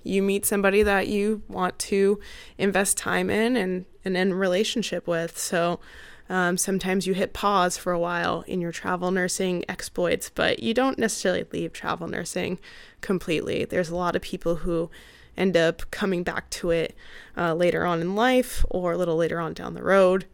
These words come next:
after they get maybe their degree too. So school, sometimes they have to hit pause 'cause you do have to stay usually,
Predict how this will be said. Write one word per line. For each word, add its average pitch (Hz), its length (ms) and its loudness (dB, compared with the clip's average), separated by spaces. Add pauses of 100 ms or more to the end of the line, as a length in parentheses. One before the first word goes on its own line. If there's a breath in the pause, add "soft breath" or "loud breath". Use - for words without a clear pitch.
after 175 240 -4
they 175 140 -2
get 180 200 -2
maybe 185 360 -2
their 175 160 -2
degree 190 400 2
too. 190 360 2
So - 160 -4
school, 180 420 0
sometimes 175 540 -2
they 170 120 -2
have 175 220 -6
to 160 220 0 (380 loud breath)
hit - 240 2
pause 170 420 0
'cause 175 200 -6
you 165 80 -6
do 160 140 -2
have 160 180 -6
to - 100 -10
stay 170 380 2
usually, 170 580 -2